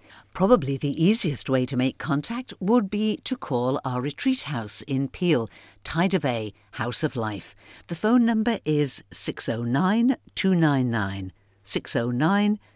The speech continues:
two nine nine. Or you can make contact via their website, which is a very simple address, retreat house dot I M. Retreat House, all lowercase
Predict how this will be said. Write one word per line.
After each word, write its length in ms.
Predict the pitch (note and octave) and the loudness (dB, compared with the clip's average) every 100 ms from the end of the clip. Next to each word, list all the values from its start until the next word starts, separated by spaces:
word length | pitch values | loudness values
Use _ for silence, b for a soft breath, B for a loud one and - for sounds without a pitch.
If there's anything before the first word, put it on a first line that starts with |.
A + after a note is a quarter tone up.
| b | b
two 200 | - C4+ | 4 6
nine 340 | F#3+ E3 C#3 | 6 2 2
nine. 400 | B2 G#2+ G2+ F#2+ - _ _ - | 0 -2 -6 -10 -14 _ _ 0
Or 200 | C#3+ F3+ | 2 4
you 160 | A#3 B3+ | 4 4
can 180 | D#3+ C#3+ | 2 2
make 220 | D3 - | 0 0
contact 500 | C4+ D4+ C#4 C4+ - | 2 2 2 -6 -4
via 300 | F#3 E3+ F3+ | 0 2 2
their 120 | F3 | 2
website, 640 | C3 G#2 - A#2 G#2 - - | 0 -2 -2 -4 -6 -10 -8
which 180 | C3+ - | -8 -6
is 140 | B2 | -6
a 40 | C3 | -8
very 440 | A2 - F#3 G3+ | -6 2 4 4
simple 420 | F#3+ - D3 C#3 | 2 2 0 -2
address, 440 | A#2+ A#2+ G#2+ E2 - B B B | -4 -4 -4 -4 -8 B B B
retreat 440 | C3+ - A3 G#3+ | -2 0 -4 -2
house 400 | - F#3+ G#3 - - - | -2 0 0 -4 -10 -4
dot 320 | D3 D#3+ - - | -4 -4 -8 -6
I 260 | B2 C3+ | -2 -2
M. 380 | C3 B2 A2+ G#2+ - B B | -2 -2 -2 -4 -6 B B
Retreat 440 | - A#2+ - G3+ - | -6 -4 0 0 0
House, 440 | F#3 F#3+ B3+ - - - | 0 2 2 -2 -8 -4
all 280 | E3 G3+ A3+ | 0 0 0
lowercase 680 | D3+ D#3 C#3+ - C#3 D#3+ - | 0 0 0 -2 0 0 -2